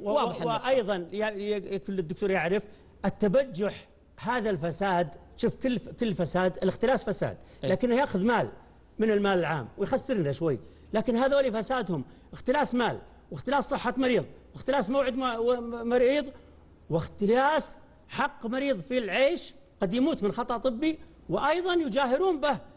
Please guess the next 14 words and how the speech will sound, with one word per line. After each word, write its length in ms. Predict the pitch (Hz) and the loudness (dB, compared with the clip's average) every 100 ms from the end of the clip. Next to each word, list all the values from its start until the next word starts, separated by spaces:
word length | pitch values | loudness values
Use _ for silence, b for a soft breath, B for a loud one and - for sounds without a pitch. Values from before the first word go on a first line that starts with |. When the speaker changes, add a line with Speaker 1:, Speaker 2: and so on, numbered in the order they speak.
| - | -10
Speaker 1:
ما 220 | 214 254 330 | -2 0 0
قد 160 | 247 | 0
شفت 340 | 196 320 208 - | -2 -4 -6 -2
فاسد 500 | 262 254 - 190 175 | 0 2 0 -2 -4
يجاهر 400 | 196 247 208 196 | -2 0 2 0
بالفساد 500 | 233 196 214 302 311 B B | -4 -4 0 0 0 B B
إلا 120 | 330 | 2
الطبيب. 380 | 339 277 285 247 - - - - - - - | 4 0 0 -4 -6 -20 -20 -20 -20 -20 -6
في 100 | 370 | -2
تويتر 380 | 320 370 330 220 | 2 4 4 0
يطلع 300 | 262 302 233 | -2 -4 -4
يقول: 180 | 247 277 | -2 -2
"أنا 280 | 262 254 | -2 -2
أشتغل، 380 | 254 - 233 202 | -4 -4 -2 -2